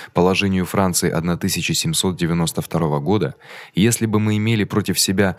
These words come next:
специальную коалицию контрреволюционных королей со специальной целью восстановления в России старой власти, нет сомнения, что социал-демократия,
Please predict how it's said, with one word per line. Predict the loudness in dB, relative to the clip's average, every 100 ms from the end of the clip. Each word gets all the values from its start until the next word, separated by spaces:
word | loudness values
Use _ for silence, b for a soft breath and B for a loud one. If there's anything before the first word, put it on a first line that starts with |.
| B
специальную | -4 -2 0 2 2 2 0
коалицию | 0 2 2 0 -2 0 0
контрреволюционных | 0 0 0 0 0 0 0 0 0 -2 -2
королей | 0 0 0 -2 -4 B B
со | -2 0
специальной | 0 0 2 2 2
целью | 0 0 2 0 0
восстановления | 0 0 0 0 0 0 0 0
в | 0
России | 0 0 0 -2
старой | -2 0 0 0
власти, | 0 0 0 -4 -8 _ B B B
нет | 0 2
сомнения, | 0 0 0 0 -2 -6 B B
что | -4 -2
социал-демократия, | 0 0 2 2 0 0 0 0 -2 -8